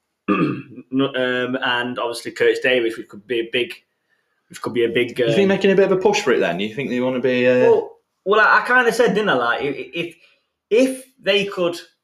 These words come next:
Speaker 1: bolster at the back, be hard to beat, hard to score against, they're always gonna get goals with, with May up top.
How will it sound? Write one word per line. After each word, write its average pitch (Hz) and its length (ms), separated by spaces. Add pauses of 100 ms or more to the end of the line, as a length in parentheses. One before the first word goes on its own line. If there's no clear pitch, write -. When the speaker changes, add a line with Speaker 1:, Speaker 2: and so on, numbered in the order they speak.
(100)
Speaker 1:
bolster 165 500
at 123 120
the 135 60
back, - 340 (560)
be 127 100
hard 143 280
to - 80
beat, 120 500 (400)
hard 127 180
to - 60
score 131 260
against, 113 580
they're 127 140
always 160 160
gonna 127 160
get 117 240
goals 101 500 (1080)
with, 117 300
with 110 220
May 123 180
up - 160
top. - 440